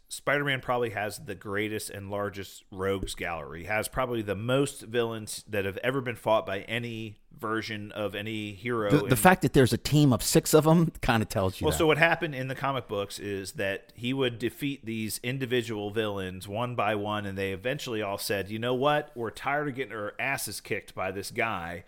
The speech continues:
Speaker 2: Let's
Speaker 1: We
Speaker 2: team
Speaker 1: should
Speaker 2: up."
Speaker 1: team up, and we'll all take him on together.
Speaker 2: Name the six.
Speaker 1: So the original six were Doctor Octopus, uh, the Vulture, Scorpion,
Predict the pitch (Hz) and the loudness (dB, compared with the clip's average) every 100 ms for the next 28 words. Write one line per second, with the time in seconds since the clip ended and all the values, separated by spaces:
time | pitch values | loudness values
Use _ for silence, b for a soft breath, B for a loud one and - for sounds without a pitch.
0 | B - 110 - 117 104 98 - 147 139 | B -6 -6 2 2 4 2 0 -2 2
1 | 135 117 - - b b b - 113 113 | 4 4 0 -10 b b b -6 -4 0
2 | 117 127 131 123 120 104 101 92 98 85 | 4 4 4 0 -2 -4 -6 -6 -8 -8
3 | 78 - b b b - 139 127 - 101 | -12 -18 b b b 4 6 6 2 0
4 | - - - - 117 117 139 202 185 170 | -2 -8 -4 4 6 6 6 4 2 -4
5 | - 151 110 - - - 107 107 101 98 | 0 2 2 -2 -10 -4 0 2 2 -2
6 | - 104 127 123 131 104 - 113 101 95 | -6 0 0 2 0 -2 -4 -6 -4 -4
7 | - - - _ _ _ _ _ _ _ | -6 -10 -14 _ _ _ _ _ _ _
8 | _ - - 113 123 110 - 95 98 113 | _ -16 -6 0 2 2 -2 -6 -8 -12
9 | - - - - _ _ - - - 160 | -20 -20 -20 -20 _ _ -16 -6 4 6
10 | 151 113 95 92 104 | 6 0 -4 -6 -12